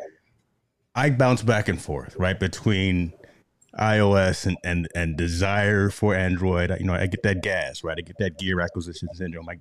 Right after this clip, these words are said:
I start looking at things and say, "Man, I sure do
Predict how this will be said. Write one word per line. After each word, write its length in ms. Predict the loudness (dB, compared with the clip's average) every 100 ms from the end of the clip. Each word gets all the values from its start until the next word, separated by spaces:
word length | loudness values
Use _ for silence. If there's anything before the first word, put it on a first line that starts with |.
| -12
I 80 |
start 240 | -4 -4 -2
looking 340 | -2 0 -2
at 140 | -2 0
things 240 | 0 0
and 80 | -4
say, 100 | -8
"Man, 320 | -2 0 0
I 60 | -2
sure 300 | 0 2 4
do 260 | 4 2